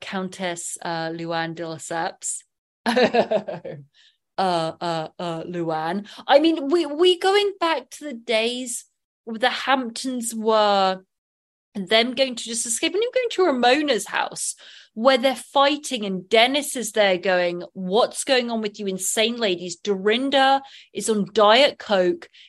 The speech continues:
telling Sonia that her vagina is like the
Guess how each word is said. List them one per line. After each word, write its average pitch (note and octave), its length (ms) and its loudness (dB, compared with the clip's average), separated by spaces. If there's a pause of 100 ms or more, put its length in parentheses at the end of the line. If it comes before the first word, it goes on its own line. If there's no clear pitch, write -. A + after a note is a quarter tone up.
(160)
telling D#4 520 2
Sonia A#3 800 2 (340)
that G3 140 -2
her A3+ 160 0
vagina G#3 1120 2 (420)
is G#3+ 320 0
like G3+ 420 0
the G3 260 4